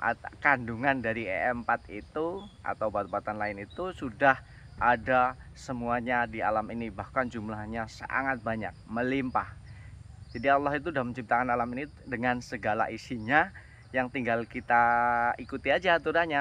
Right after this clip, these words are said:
maka semuanya akan beres. Jadi kenapa mesti pakai obat-obatan yang beli? Kenapa mesti pakai,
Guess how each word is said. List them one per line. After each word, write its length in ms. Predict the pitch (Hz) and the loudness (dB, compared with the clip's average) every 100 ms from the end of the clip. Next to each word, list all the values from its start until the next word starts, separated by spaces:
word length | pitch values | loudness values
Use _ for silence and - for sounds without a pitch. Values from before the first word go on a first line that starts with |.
| 135 | 0
maka 320 | 104 - 143 | -2 0 -2
semuanya 400 | - 107 117 123 | -2 -4 -2 -2
akan 80 | 113 | -2
beres. 400 | 113 110 95 - - - - - - - - - - - - - - - - | 0 0 -2 -8 -12 -12 -14 -16 -18 -20 -20 -20 -20 -20 -20 -20 -20 -18 0
Jadi 320 | 117 139 156 | 4 6 6
kenapa 320 | 151 160 160 | 6 6 8
mesti 320 | 165 160 160 | 6 6 6
pakai 400 | 151 147 147 135 | 8 6 4 2
obat-obatan 560 | 135 131 123 123 120 120 | 2 4 2 2 0 -2
yang 160 | 127 120 | -2 0
beli? 400 | 147 170 135 117 | 2 4 4 2
Kenapa 320 | 127 127 139 | 0 0 0
mesti 240 | 139 - | -2 -2
pakai, 960 | 143 139 - 131 127 127 123 123 127 | 2 2 4 4 4 4 4 4 2